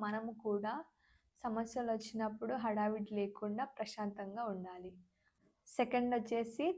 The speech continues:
త్యాగం. శివుడు హలాహలం విషాన్ని తాగి మన ప్రపంచాన్ని కాపాడాడు, నీలకంఠుడయ్యాడు. కాబట్టి మనం కూడా ఇతరుల కోసం చిన్న చిన్న సహాయాలు తప్పకుండా చేయాలి. థర్డ్ వన్ వచ్చేసి సమానత్వం.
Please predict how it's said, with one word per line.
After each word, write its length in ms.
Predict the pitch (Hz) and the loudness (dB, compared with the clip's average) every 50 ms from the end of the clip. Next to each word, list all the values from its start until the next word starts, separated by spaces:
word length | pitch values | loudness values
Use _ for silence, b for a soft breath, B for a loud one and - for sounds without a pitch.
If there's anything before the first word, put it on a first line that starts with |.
| - - | -2 -10
త్యాగం. 500 | - 240 226 208 202 202 208 202 202 208 - - - _ - - | -4 2 4 4 6 4 4 2 0 -2 -4 -12 -18 _ -14 -10
శివుడు 480 | - - 262 262 247 254 247 220 240 247 | -4 -2 0 2 2 4 4 4 4 2
హలాహలం 640 | 262 233 233 220 220 226 233 240 226 233 220 220 226 233 | 2 2 0 2 2 2 2 2 2 2 2 2 2 2
విషాన్ని 460 | 220 214 214 214 - 214 214 208 202 202 | 0 -2 -4 -2 -2 0 0 0 0 -2
తాగి 480 | - 196 185 185 190 190 190 208 220 269 294 - - | -2 -4 -2 -2 -2 -2 -2 -4 -4 -4 -6 -10 -6
మన 160 | 214 214 214 220 | -4 -2 -2 -2
ప్రపంచాన్ని 760 | 214 220 214 208 208 220 220 220 220 - 233 214 214 226 220 | 0 0 -2 0 0 0 -2 -2 -2 -2 -2 -2 -2 -2 -4
కాపాడాడు, 840 | 220 - 220 202 202 - - 202 202 202 196 190 180 180 185 185 190 - _ b b b b b b 226 | -6 -2 -2 -2 -2 -2 -2 -2 -2 -2 -4 -4 -6 -8 -10 -14 -16 -18 _ b b b b b b -4
నీలకంఠుడయ్యాడు. 1120 | 226 233 233 233 226 233 226 220 214 214 214 226 226 214 196 196 202 202 196 190 190 185 185 185 | -2 2 4 2 2 2 2 0 0 0 0 0 2 2 2 2 2 2 2 2 0 -4 -6 -2
కాబట్టి 500 | - 208 196 190 185 185 185 180 - 269 277 254 | 2 2 2 4 2 0 -2 -4 -6 -6 -4 -2
మనం 280 | 226 214 208 214 233 240 240 | -2 0 0 0 -2 -2 -4
కూడా 320 | 233 - 220 214 214 214 226 - | -4 -2 -2 0 0 0 0 -2
ఇతరుల 420 | - 233 220 226 226 226 233 233 240 | -4 -4 -4 -2 -2 -2 0 0 -2
కోసం 380 | 233 - 220 214 214 - 240 254 | 0 0 -2 -2 -2 -4 -10 -12
చిన్న 260 | 254 - - - 220 220 | -12 -12 -12 -8 -6 -6
చిన్న 280 | 214 - 220 208 214 | -6 -6 -6 -4 -4
సహాయాలు 480 | 214 214 - 202 202 202 196 196 220 247 - | -6 -6 -8 -6 -4 -2 -2 -4 -4 -6 -2
తప్పకుండా 560 | - 214 214 - 214 208 - 220 214 214 220 | -2 -2 0 0 -6 -4 -2 -2 -2 -2 -4
చేయాలి. 500 | 220 - - 190 185 185 180 185 180 190 - _ _ - | -4 -4 -4 -4 -4 -2 -4 -6 -6 -8 -12 _ _ 8
థర్డ్ 300 | 269 254 254 254 247 247 | 12 12 12 12 12 8
వన్ 180 | 247 247 233 | 6 6 4
వచ్చేసి 540 | 233 226 226 214 226 226 226 220 226 277 311 370 | 4 2 2 4 4 4 4 2 2 2 2 2
సమానత్వం. 840 | 349 - 262 226 226 220 208 202 202 196 185 - - - 190 185 190 | 4 2 2 4 4 4 2 2 0 -4 -6 -8 -8 -6 -6 -4 -4